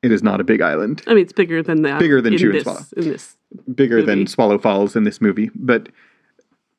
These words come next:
Speaker 1: I don't have a ton to say about that, except just that suddenly it struck me how familiar the story of
Speaker 2: Mm-hmm.
Speaker 1: an island where the fishing industry collapses and no one really knows how to move forward.
Speaker 2: Yeah.
Speaker 1: And they try to move forward with tourism and it doesn't really work.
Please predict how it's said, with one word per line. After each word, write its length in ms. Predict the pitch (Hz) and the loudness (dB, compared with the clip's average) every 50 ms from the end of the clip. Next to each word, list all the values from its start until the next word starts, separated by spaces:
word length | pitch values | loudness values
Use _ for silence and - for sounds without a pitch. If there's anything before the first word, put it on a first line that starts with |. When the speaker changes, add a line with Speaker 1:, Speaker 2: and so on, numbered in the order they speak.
| _ _ _ | _ _ _
Speaker 1:
I 40 | 143 | 0
don't 120 | 147 151 135 | 2 2 2
have 180 | 139 127 110 | 2 2 2
a 60 | 113 | 2
ton 480 | - - _ - - 147 143 139 143 139 | 0 -2 _ -6 -2 0 2 2 2 2
to 100 | 135 165 139 | 0 -2 0
say 180 | - 156 151 | 0 2 2
about 260 | 151 147 151 151 151 160 | 2 2 2 2 2 0
that, 200 | 156 151 147 143 | 0 -2 0 0
except 360 | 127 135 - 131 113 - - | -2 0 0 -2 -2 -2 -2
just 280 | - - 98 - - _ | -2 -2 -2 -2 -4 _
that 240 | - 104 98 - - | 0 0 0 -2 -6
suddenly 480 | - - - 110 107 110 107 107 104 101 | -12 -4 -4 -2 0 0 0 0 0 -2
it 100 | - - | -4 -6
struck 300 | - - 120 104 - - | -4 -2 -2 -2 0 -2
me 140 | 104 95 | -2 -2
how 160 | 90 110 104 95 | 0 -2 -2 -4
familiar 800 | - - 117 110 107 110 107 107 107 101 95 95 95 98 98 - _ - _ _ _ _ | -2 -2 0 2 2 2 2 2 2 2 2 2 0 -2 -4 -6 _ -20 _ _ _ _
the 120 | - 98 98 | 2 4 4
story 500 | 95 - - 131 127 113 107 101 101 101 | 6 6 4 6 4 4 4 4 4 4
of 140 | 101 101 101 | 4 2 2
Speaker 2:
Mm-hmm. 120 | - - | 0 0
Speaker 1:
an 40 | - | 0
island 380 | - 101 101 104 101 101 101 98 | 0 -2 0 0 0 0 0 2
where 100 | 101 98 | 0 0
the 80 | 95 | 0
fishing 320 | - - 127 113 - 110 98 | 0 0 0 2 2 0 2
industry 400 | 101 98 95 95 - - 104 98 | 2 0 0 -2 -2 -4 -4 -2
collapses 640 | - 107 101 98 98 - - - 107 95 90 92 | 0 0 0 0 0 -2 -4 -4 -4 -4 -2 -2
and 200 | 104 95 95 90 | -2 -2 -2 0
no 140 | 98 104 98 | 0 0 0
one 180 | 101 101 101 101 | -2 -4 -4 -4
really 220 | 104 104 107 101 | -4 -2 -2 -2
knows 300 | 101 101 101 98 98 - | 0 0 2 2 0 0
how 120 | - 104 | 0 -2
to 80 | 101 107 | 0 2
move 220 | 107 104 98 92 | 2 2 0 2
forward. 420 | - 117 107 98 90 87 90 90 - - | 2 2 2 2 2 0 -2 -2 -2 -2
Speaker 2:
Yeah. 260 | 175 156 147 - - - - - | -2 -2 -2 -4 -6 -10 -10 -6
Speaker 1:
And 100 | 113 101 | -4 -2
they 100 | 101 95 | 0 -2
try 260 | - - 107 98 101 98 | 0 0 0 0 2 2
to 60 | 101 | 2
move 200 | 101 101 98 - - | 2 0 0 0 0
forward 320 | 107 104 98 98 90 - | 0 2 2 2 0 -2
with 120 | - - - | -6 -8 -4
tourism 520 | - 135 117 104 98 92 - 95 95 95 | -2 0 2 2 0 0 0 -2 0 0
and 80 | 92 92 | -2 -2
it 120 | 98 - | -4 -2
doesn't 260 | - 101 92 87 107 | -2 -2 -2 0 -2
really 220 | - 104 95 90 98 | -2 -2 -2 0 2
work. 360 | 95 107 - - - - - | 2 2 0 -2 -6 -14 -20